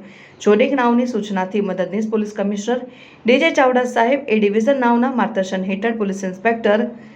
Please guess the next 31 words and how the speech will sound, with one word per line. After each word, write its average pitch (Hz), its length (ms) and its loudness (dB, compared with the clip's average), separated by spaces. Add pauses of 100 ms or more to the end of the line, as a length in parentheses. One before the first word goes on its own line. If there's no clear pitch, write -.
(1400)
ઝેડ 240 320 4
એન 330 100 -6
ધાસોરા 277 380 -4
સયાજીગંજ 247 480 -2
પોલીસ 240 220 -4
સ્ટેશન 226 260 -2
નાઓની 226 280 2
સીધી 202 260 -6
દોરવણી 190 340 -4
હેઠળ 214 320 -4
સયાજીગંજ 185 400 -6
પોલીસ 175 280 -10
સ્ટેશન 240 360 -4
ખાતે 220 240 0 (560)
ગુનો 285 260 2
રજિસ્ટર 285 540 -2
કરવામાં 240 340 2
આવેલ. 240 240 -2 (1080)
તારીખ 214 340 0
તેરમી 247 440 2
સપ્ટેમ્બર 247 580 0
બે 190 100 2
હજાર 185 220 -4
ત્રેવીસના 202 480 -4 (1400)
આઠ 220 240 -2
વાગીને 233 300 -2
દસ 262 220 -2
મિનિટે 254 380 -4
દાખલ 214 400 -2
થયેલ 233 240 -6
ગુનો. 233 220 -2